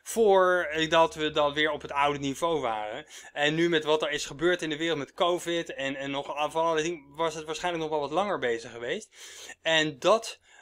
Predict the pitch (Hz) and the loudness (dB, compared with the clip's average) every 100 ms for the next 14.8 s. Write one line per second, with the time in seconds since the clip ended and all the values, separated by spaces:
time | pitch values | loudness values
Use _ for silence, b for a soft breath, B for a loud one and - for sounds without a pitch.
0 | _ 139 170 185 175 151 - 135 147 185 | _ -4 -2 0 -2 -6 -8 -6 2 4
1 | 214 226 - 143 139 180 214 247 226 180 | 4 2 -2 -12 2 6 8 6 2 0
2 | 156 180 180 147 135 131 135 139 165 175 | -2 0 2 0 -4 -6 -8 -2 0 -2
3 | - 147 - 160 147 131 135 135 135 131 | -4 -12 -8 -4 -4 -4 -6 -4 -4 -4
4 | 131 131 120 120 117 135 - 139 131 135 | -4 -4 -2 -4 -6 -8 -8 -8 -6 -4
5 | 175 180 139 120 117 - 151 127 175 165 | -4 -4 -6 -6 -6 -8 -8 -2 -2 0
6 | 120 98 - _ - 175 147 262 262 214 | -8 -10 -12 _ -6 -4 -2 -2 -2 0
7 | 196 196 190 B B B B _ 139 156 | 2 2 -2 B B B B _ -8 4
8 | 170 175 185 175 151 170 131 131 160 170 | 6 6 4 0 0 -2 -4 -4 -6 -6
9 | _ - - - 220 180 180 247 208 180 | _ -18 -14 -2 -2 0 0 0 0 0
10 | 175 170 170 196 185 175 165 - 151 160 | -2 -4 -6 -2 0 0 -2 -10 -16 -14
11 | 170 151 165 - - 175 160 160 175 165 | -10 -8 -8 -10 -6 -4 -4 -6 -8 -8
12 | - 175 175 190 208 185 151 139 131 127 | -8 -6 -2 0 -2 0 0 2 -2 -4
13 | 131 127 120 113 113 127 151 170 185 180 | -8 -10 -8 -10 -12 -12 -10 -4 -2 -2
14 | - 214 - 208 - 190 180 - | -2 -2 -2 -4 -4 -6 -6 -10